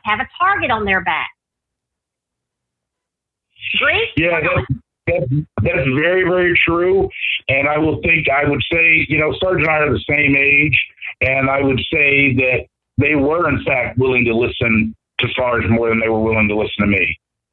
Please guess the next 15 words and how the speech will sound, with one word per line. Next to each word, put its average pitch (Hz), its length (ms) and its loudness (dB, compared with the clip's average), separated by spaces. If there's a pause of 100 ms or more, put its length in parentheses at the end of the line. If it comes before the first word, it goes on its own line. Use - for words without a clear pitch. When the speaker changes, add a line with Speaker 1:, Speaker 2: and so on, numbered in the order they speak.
(160)
Speaker 2:
The, - 280 -2
the, 127 180 -2 (160)
the, 156 120 0 (100)
it's 139 260 -2
just, 156 160 -2
that's 151 240 -2
just - 140 -2 (180)
fact. - 320 -2 (320)
It's - 180 0
just, - 140 -2 (360)
it's - 280 0
just, - 220 -2 (500)
I 127 140 -2
know 220 220 0
why. 139 520 -2